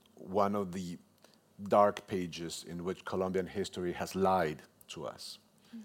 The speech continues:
Speaker 1: And this is one of the reasons that his death is still a mystery. Now, the other thing is that his death led to this, <coughs> I'm sorry, led to this thing called the Bogotazo,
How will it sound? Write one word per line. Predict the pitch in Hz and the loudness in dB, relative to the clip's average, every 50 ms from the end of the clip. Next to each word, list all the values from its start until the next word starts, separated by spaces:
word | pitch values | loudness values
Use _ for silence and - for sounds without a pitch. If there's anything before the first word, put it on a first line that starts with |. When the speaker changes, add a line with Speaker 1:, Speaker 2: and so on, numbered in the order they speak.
| - _ _ - | -18 _ _ -10
Speaker 1:
And | 80 82 | -6 -6
this | 92 87 | -4 -4
is | 98 95 101 | -2 0 2
one | 110 113 | 2 4
of | 123 | 4
the | 143 | 4
reasons | 139 139 123 110 123 123 110 | 4 4 4 4 2 0 0
that | 107 101 98 | 2 0 0
his | - - 95 85 | 0 -4 -6 -2
death | 82 87 82 82 - | 0 0 0 0 -2
is | - 85 82 | -6 -8 -8
still | - - - 80 71 73 78 - - _ | -8 -8 -6 -6 -6 -6 -6 -8 -10 _
a | - 78 76 71 69 67 | -8 -8 -6 -8 -8 -10
mystery. | 76 73 - - - - - - - - - - - - - - - - - - - _ _ - | -8 -8 -8 -10 -10 -12 -14 -14 -16 -20 -20 -20 -20 -20 -20 -20 -20 -20 -20 -20 -20 _ _ -2
Now, | 98 85 76 | 2 2 2
the | 69 90 117 | 4 6 6
other | 156 175 | 6 6
thing | 160 - 143 135 135 - - | 6 4 2 2 2 0 -2
is | - 104 107 95 92 | -2 -2 -2 0 2
that | 101 95 95 92 - - - - - - | 4 4 4 2 -2 -12 -20 -20 -18 -8
his | - 117 107 90 | -6 -4 -4 4
death | 98 127 120 113 113 - - - - - _ _ _ _ _ _ _ _ _ _ _ _ _ _ _ _ _ _ _ _ _ _ _ - - - - | 8 8 8 8 8 2 -6 -20 -20 -20 _ _ _ _ _ _ _ _ _ _ _ _ _ _ _ _ _ _ _ _ _ _ _ -20 -20 -8 0
led | - 101 117 120 127 123 - | 6 8 8 10 8 6 4
to | - - 117 | -2 -6 -2
this, | 98 113 113 110 107 - - - - - - - - - - _ _ _ _ _ _ _ _ _ _ _ _ - | 2 2 2 2 2 0 -4 -6 -10 -14 -20 -20 -20 -20 -20 _ _ _ _ _ _ _ _ _ _ _ _ -14
<coughs> | |
I'm | - - - - - - - - - - - - - - - - - - _ - - - - - - - - _ _ _ - - - | -14 -12 -12 -14 -16 -16 -16 -18 -20 -20 -20 -8 -6 -6 -6 -6 -10 -8 _ -6 -6 -6 -10 -20 -20 -20 -20 _ _ _ -16 -10 -8
sorry, | 82 - 82 80 80 80 - - - - _ _ _ _ _ _ _ _ _ _ _ _ _ _ - - - - - - - - - - - - | -8 -6 -4 -4 -6 -6 -8 -14 -20 -20 _ _ _ _ _ _ _ _ _ _ _ _ _ _ -20 -20 -20 -20 -20 -20 -20 -20 -20 -14 4 8
led | 107 123 120 - | 10 10 10 8
to | - 127 | 6 2
this | 113 117 - | 2 2 0
thing | - - 123 120 110 | 0 0 0 0 0
called | - - 120 117 117 117 104 - 95 | 0 2 4 6 6 4 2 0 -2
the | 101 98 | -2 -2
Bogotazo, | 80 80 82 98 87 87 87 - 117 107 92 - - 73 | 0 0 0 0 0 0 2 4 6 6 6 4 -2 -10